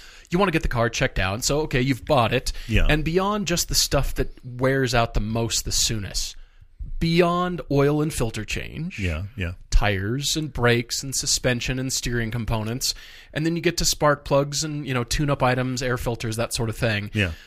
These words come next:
Speaker 2: yeah.
Speaker 1: And Rich, your question about how do I make it drive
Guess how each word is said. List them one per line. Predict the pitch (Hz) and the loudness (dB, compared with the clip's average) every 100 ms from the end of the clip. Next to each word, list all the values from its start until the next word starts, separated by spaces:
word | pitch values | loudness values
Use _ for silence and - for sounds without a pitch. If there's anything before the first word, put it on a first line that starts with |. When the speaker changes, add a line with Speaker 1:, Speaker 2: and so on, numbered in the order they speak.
| - | -8
Speaker 2:
yeah. | 107 95 - - | -4 -4 -8 0
Speaker 1:
And | 147 143 135 117 | 2 2 0 0
Rich, | 196 226 | 0 0
your | 151 | -4
question | - - 240 - 120 | -6 -6 -2 -2 0
about | 107 107 104 | 0 0 -2
how | - - 87 | -4 -6 -4
do | 214 | -2
I | |
make | 151 123 | -2 -4
it | 127 - | -6 -8
drive | 123 120 101 95 95 101 - - | -8 -4 -2 -2 -4 -6 -10 -10